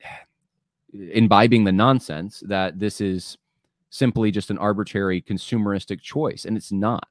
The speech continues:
It's, that's not really what's going on. So, uh, hope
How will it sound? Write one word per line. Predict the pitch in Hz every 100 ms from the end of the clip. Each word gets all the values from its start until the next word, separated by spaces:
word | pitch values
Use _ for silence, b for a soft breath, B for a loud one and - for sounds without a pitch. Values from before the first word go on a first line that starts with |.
| _ 95
It's, | 92 -
that's | 98 95 101
not | 98 110 - _ _ _
really | 98 104 98
what's | 90 -
going | 95 85 80
on. | 87 78 -
So, | - 82 b b b b -
uh, | 110 107
hope | 190 233